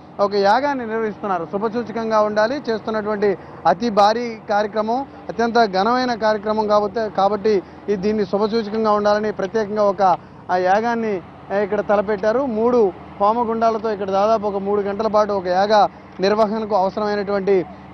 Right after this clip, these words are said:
ఏర్పాట్లు జరుగుతున్నాయి. హెలీప్యాడ్ నుంచి ముఖ్యమంత్రి నేరుగా ఈ యాగశాలకు వస్తారు. శంకుస్థాపన కార్యక్రమానికి ముందు ఈ యాగ, ఆ యాగశాలలో కొంతసేపు ఆయన ఆ యాగ కార్యక్రమంలో ముఖ్యమంత్రి, ఏ,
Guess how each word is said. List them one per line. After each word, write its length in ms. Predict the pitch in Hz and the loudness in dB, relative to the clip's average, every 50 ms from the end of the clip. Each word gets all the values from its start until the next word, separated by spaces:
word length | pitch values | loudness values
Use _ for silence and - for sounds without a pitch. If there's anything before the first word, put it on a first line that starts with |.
| - 190 196 | 0 2 2
ఏర్పాట్లు 340 | 208 196 226 226 214 214 | 2 2 2 0 0 0
జరుగుతున్నాయి. 480 | 202 208 208 202 190 190 208 220 254 247 | -2 -2 -2 -2 -2 -2 -2 -2 0 0
హెలీప్యాడ్ 480 | 226 220 240 214 220 240 240 226 220 226 | -2 -2 0 2 2 2 2 2 0 -2
నుంచి 220 | 240 240 226 254 | -2 -2 -2 -4
ముఖ్యమంత్రి 520 | 220 202 180 220 226 226 233 220 220 208 | -4 -4 -4 -2 -2 -2 -2 -2 -2 -2
నేరుగా 400 | 202 202 208 220 226 220 220 208 175 180 | 0 2 2 4 4 4 4 2 2 2
ఈ 100 | 185 190 | 2 4
యాగశాలకు 540 | 185 190 208 202 - 226 214 196 190 196 | 4 4 2 2 0 0 -2 0 -2 -4
వస్తారు. 400 | 190 185 - 202 208 220 269 330 - - - - - - - | -6 -2 0 0 2 2 0 -2 -4 -8 -18 -20 -8 -4 -2
శంకుస్థాపన 600 | 220 226 226 269 233 - 262 247 240 247 247 240 | -2 -2 -2 -2 0 2 2 2 2 0 -2 -2
కార్యక్రమానికి 720 | 208 226 220 226 233 214 233 226 220 220 220 214 190 196 | 0 2 2 2 2 0 0 0 0 0 -2 -2 -4 -4
ముందు 340 | 208 226 240 240 247 226 190 | -4 -4 -2 0 0 0 0
ఈ 80 | 185 | 0
యాగ, 420 | 196 190 190 196 214 214 208 190 165 - - - - - - | 2 2 2 2 4 4 4 4 2 0 -8 -20 -14 -4 0
ఆ 140 | 180 196 196 | 2 4 4
యాగశాలలో 560 | 190 185 196 220 220 - - 233 226 220 220 | 4 4 2 2 0 0 0 0 2 2 0
కొంతసేపు 500 | 196 208 202 196 165 - - 214 208 208 | -2 -2 -4 -6 -6 -4 -4 -2 0 0
ఆయన 320 | 214 196 190 190 185 170 135 - - - - - | 0 0 0 0 -2 -4 -4 -8 -14 -8 -2 0
ఆ 60 | 165 | 2
యాగ 280 | 180 190 202 208 220 | 4 4 2 2 0
కార్యక్రమంలో 680 | 208 170 196 196 214 208 202 220 208 208 208 208 202 196 | -4 -2 0 0 0 0 -2 -4 -4 -4 -2 -2 -2 -2
ముఖ్యమంత్రి, 600 | 180 180 165 214 202 202 202 190 202 196 180 165 - - - - 196 | -4 -6 -6 -6 -6 -6 -4 -4 -2 -4 -4 -4 -8 -14 -12 -6 -2
ఏ, 160 | 202 208 208 | -2 0 0